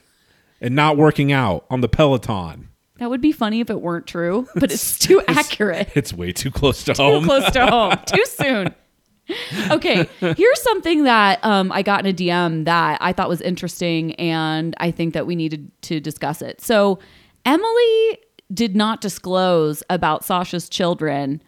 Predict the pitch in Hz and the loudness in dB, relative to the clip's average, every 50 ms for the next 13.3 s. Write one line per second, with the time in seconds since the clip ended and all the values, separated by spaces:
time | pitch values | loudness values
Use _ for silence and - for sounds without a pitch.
0 | _ _ _ - - 220 202 190 180 170 160 151 - 143 117 95 90 73 67 52 | _ _ _ -2 2 2 2 2 2 0 -2 -4 -4 -6 -6 -6 -8 -10 -10 -12
1 | - - - _ _ _ _ _ _ _ _ _ _ _ _ - 226 220 - - | -12 -14 -14 _ _ _ _ _ _ _ _ _ _ _ _ 0 2 2 2 0
2 | - 170 226 240 254 254 269 269 220 226 220 - - - _ _ _ - - - | 2 2 4 6 6 6 6 6 6 6 4 4 2 -2 _ _ _ -16 -6 -4
3 | 220 185 185 - 180 175 160 - 175 160 147 147 139 175 247 302 - - - 165 | -2 -2 -2 -2 -2 -2 -2 -2 -4 -4 -4 -4 0 0 2 2 0 0 -2 -2
4 | 147 131 - 147 101 95 82 67 76 - - - _ _ _ _ - 190 175 170 | -2 -2 -2 -4 -6 -6 -6 -8 -8 -10 -12 -14 _ _ _ _ 2 4 4 4
5 | 160 - - - - - 190 175 - 180 170 - 185 170 165 165 165 165 151 151 | 4 2 -4 -6 -4 -2 -2 0 0 0 0 2 2 2 2 2 2 0 2 2
6 | 196 196 202 - 190 185 170 - 190 175 170 165 165 156 156 156 156 151 208 226 | 4 4 4 4 2 0 0 0 -2 0 2 2 2 2 2 2 0 2 2 4
7 | 220 214 208 196 - 175 156 156 190 247 262 247 208 170 190 190 190 180 151 143 | 4 4 2 0 -2 -2 -2 0 0 2 2 2 2 2 2 4 4 4 2 2
8 | - - 160 - - 175 170 160 165 170 160 156 160 156 151 147 151 135 135 139 | -2 -4 -4 -2 -2 0 0 0 0 0 0 0 0 0 0 0 -2 -2 -4 -6
9 | - - _ - - 285 285 269 - - 214 202 - 190 180 180 - 160 151 - | -10 -12 _ -4 0 2 2 2 0 -2 -2 -2 -2 -2 -4 -4 -4 -6 -6 -6
10 | - 185 165 160 - 156 139 - 156 147 147 139 143 131 120 95 95 87 - - | -6 -6 -6 -6 -6 -8 -6 -4 -2 -2 -2 -2 -2 -4 -4 -6 -8 -10 -12 -14
11 | _ _ _ _ _ _ _ _ - 226 269 349 440 - 359 294 254 208 247 240 | _ _ _ _ _ _ _ _ -4 -2 0 0 0 0 -2 -2 -2 -2 -4 -2
12 | - 175 - - - - 170 165 165 - 147 156 147 - - 90 62 82 131 - | -2 -2 -4 -4 -6 -4 -4 -2 -2 -2 -4 -4 -4 -4 -6 -6 -6 -8 -10 -8
13 | - 117 104 87 - 165 | -6 -6 -6 -6 -6 -8